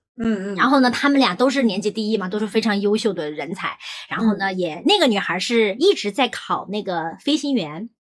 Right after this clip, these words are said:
Speaker 1: 啊。
Speaker 2: 一直在考，她要成为飞行员，从成绩到那个体力，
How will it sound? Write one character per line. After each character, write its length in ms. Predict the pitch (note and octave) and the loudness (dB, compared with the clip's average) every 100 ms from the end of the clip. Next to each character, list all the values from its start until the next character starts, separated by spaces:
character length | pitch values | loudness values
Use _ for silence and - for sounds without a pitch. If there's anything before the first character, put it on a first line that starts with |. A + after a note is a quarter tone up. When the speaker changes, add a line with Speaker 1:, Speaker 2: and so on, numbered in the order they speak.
| _ | _
Speaker 1:
啊。 380 | - F#3 E3+ E3 | -10 -8 -6 -6
Speaker 2:
一 120 | A3+ C#4+ | 0 0
直 120 | A#3+ | 2
在 140 | A#3+ | 0
考， 240 | A#3 - E3 | 0 -2 -2
她 160 | - | 2
要 100 | C4 | 2
成 260 | A#3 - G3+ | 2 -4 -4
为 80 | A3+ | 0
飞 120 | C4 | 0
行 120 | A#3+ | 2
员， 200 | G#3 G3 | 0 0
从 580 | A3+ - A3 A#3 C4 B3 | -4 -4 2 2 2 -2
成 380 | - - A3 C4 | -6 0 2 4
绩 180 | E4+ D4 | 2 2
到 240 | C#4+ A#3+ | 2 2
那 140 | G#3 | -2
个 120 | G#3+ F#3+ | -4 -6
体 280 | - G#3 F3 | -6 -8 -2
力， 260 | D4+ A#3+ | -2 -2